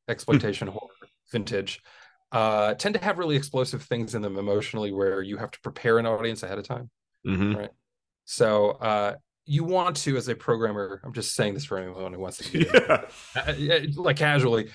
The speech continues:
Speaker 1: you need to pre-screen anything you will be showing. Because I, I hope that conversations like this inspire people to do programming where they are.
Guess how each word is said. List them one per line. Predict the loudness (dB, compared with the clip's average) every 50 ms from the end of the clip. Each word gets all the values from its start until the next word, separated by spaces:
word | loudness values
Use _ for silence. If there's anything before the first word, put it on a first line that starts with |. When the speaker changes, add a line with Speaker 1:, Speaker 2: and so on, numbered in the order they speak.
| -18 -20 -20 -20 _ _ _
Speaker 1:
you | -6 -4 -2 -2 -2
need | -2 -2 -2 -2 -4
to | -4 -2 -2
pre-screen | -2 0 0 -2 0 -2 -2 -6 -6 -4 -4 -2 -2 0
anything | -2 -2 -4 -4 -4 -4 -4
you | -4 -6 -6
will | -6 -6 -6 -8 -10
be | -8
showing. | -8 -6 -6 -6 -8 -10 -14 -18 -18 _ _ _ _ _ _ _ _ _ _ _ _ -2
Because | 0 2 4 4 4 4
I, | 4 2 2 0
I | 0 0 2
hope | 2 2 2 4
that | 2 2 2
conversations | 2 0 0 0 0 0 0 0 -2 -2
like | -4 -4 -2
this | -4 -4 -4
inspire | -4 -8 -8 -8 -4 -2 0 0 0 0
people | -2 -6 -8 -6 -4 -6 -6 -8 -12 -20 -20 _ _ -8
to | -2 0 0
do | 0 0 0 0
programming | 2 2 2 2 2 0 -2 -2 -2 -4 -6 -8
where | -6 -2 -2 0 2
they | 2 0 0
are. | -2 -4 -6 -10